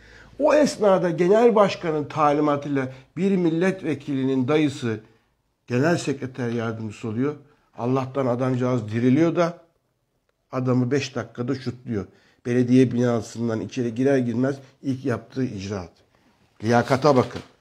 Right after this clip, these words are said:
Sonra dönüp geliyoruz. Torbalı Belediye Başkanı oğlunu belediye şirketine genel müdür yardımcısı yapıyor.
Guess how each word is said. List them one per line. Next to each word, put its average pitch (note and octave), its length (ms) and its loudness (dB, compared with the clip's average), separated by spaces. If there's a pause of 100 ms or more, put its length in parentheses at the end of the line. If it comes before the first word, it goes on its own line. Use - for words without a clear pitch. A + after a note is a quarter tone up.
(360)
Sonra G3 320 6
dönüp G#3 280 6
geliyoruz. G3 440 8 (460)
Torbalı A#3 480 8
Belediye F#3 380 8
Başkanı D3+ 500 4
oğlunu F3+ 540 6 (440)
belediye F3+ 440 6
şirketine D#3 760 0
genel D3+ 340 2
müdür C#3 240 2
yardımcısı G2 580 -4
yapıyor. - 340 -16